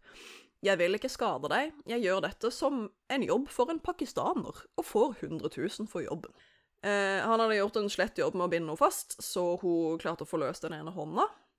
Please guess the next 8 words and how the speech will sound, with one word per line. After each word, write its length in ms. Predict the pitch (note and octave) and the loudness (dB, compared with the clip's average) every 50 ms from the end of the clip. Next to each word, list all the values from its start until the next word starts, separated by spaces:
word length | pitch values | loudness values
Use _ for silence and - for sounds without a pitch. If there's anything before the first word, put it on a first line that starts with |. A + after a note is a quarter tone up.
| _ - | _ -6
og, 320 | F3 F3+ E3 D#3+ - - - | -2 -2 0 0 -2 -4 -4
og 220 | D3+ E3 D3 D3 - - | -2 -2 -2 -4 -6 -8
så 140 | - - D3+ | -8 -6 -6
hun 100 | - D#3 | -6 -8
kunne 180 | - E3+ D3 D#3 | -10 -10 -10 -10
ta 160 | - F3+ C#3 | -10 -10 -12
telefonen, 520 | - - C#3 D3+ - - C#3+ B2 D3+ F#3 A3 - - | -10 -10 -12 -12 -12 -12 -12 -10 -10 -12 -12 -12 -12
obviously. 460 | F3+ F3+ F3 F#3 F3+ F#3 - G#3 | -12 -10 -8 -8 -8 -8 -10 -12